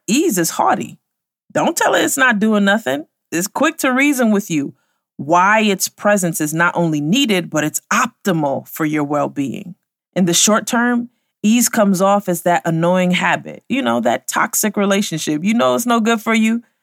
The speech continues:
but you convinced that you can handle it, you can manage it. But what if we played that all the way through? Ten, fifteen, twenty years of taking the shortcut and finding the easy way out? How has that formed you?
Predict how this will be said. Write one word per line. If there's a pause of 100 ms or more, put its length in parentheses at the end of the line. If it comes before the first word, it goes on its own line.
but
you
convinced
that
you
can
handle
it,
you
can
manage
it. (440)
But
what
if
we
played
that
all
the
way
through? (160)
Ten, (380)
fifteen,
twenty
years
of
taking
the
shortcut (260)
and
finding
the
easy
way
out? (420)
How
has
that
formed
you?